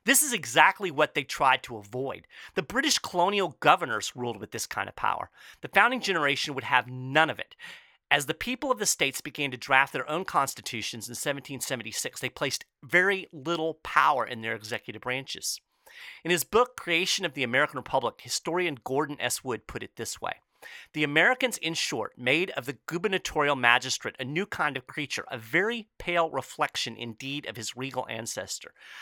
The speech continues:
The change in the governor's position meant the effectual elimination of the magistracy's major responsibility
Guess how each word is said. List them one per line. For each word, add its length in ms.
The 80
change 380
in 80
the 80
governor's 420
position 540
meant 180
the 140
effectual 580
elimination 680
of 120
the 60
magistracy's 960
major 480
responsibility 880